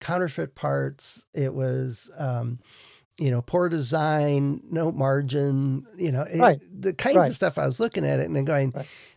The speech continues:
Speaker 1: "These are not wearing out." <laughs> These are
Speaker 2: No, and I'd say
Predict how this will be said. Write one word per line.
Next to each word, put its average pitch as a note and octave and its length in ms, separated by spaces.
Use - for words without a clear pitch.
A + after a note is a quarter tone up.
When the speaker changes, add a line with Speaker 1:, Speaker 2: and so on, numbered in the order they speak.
Speaker 1:
"These B3 240
are A3 120
not D3 360
wearing C#3 460
out." A#2+ 300
<laughs> - 640
These A3 220
are D4+ 120
Speaker 2:
No, D#3 180
and C#4 180
I'd D4 240
say A#3 240